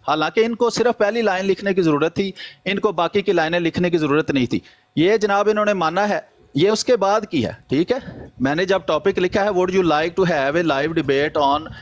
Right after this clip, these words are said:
this topic with your claim Jesus? Peace be upon him, did not die and was raised to heavens two thousand years ago।"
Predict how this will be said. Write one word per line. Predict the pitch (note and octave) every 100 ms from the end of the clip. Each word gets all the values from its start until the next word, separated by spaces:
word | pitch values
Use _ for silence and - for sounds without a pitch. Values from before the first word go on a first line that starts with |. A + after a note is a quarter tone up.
| - -
this | C#3 E3+
topic | D#3 D3 F#3 D3+
with | E3+ E3
your | E3 D#3+
claim | D3 D#3+ D3 D#3
Jesus? | F3+ F3+ C4+ - - - - - - - - -
Peace | A#2 F#3+ A3+
be | A3 A3+
upon | G3 F#3+
him, | G#3 G3
did | F3+ F#3+
not | F#3+ E3
die | C#3+ D3 E3 - C#3
and | D3 D3+
was | C3+ C3+ D3+ D3+
raised | C#3 A#2+ C#3+ D3+
to | D3+ - C3+
heavens | A#2+ A2+ C#3+
two | - D3
thousand | C#3+ B2+ C3
years | B2+ C3 B2
ago।" | A#2 C#3+ E3+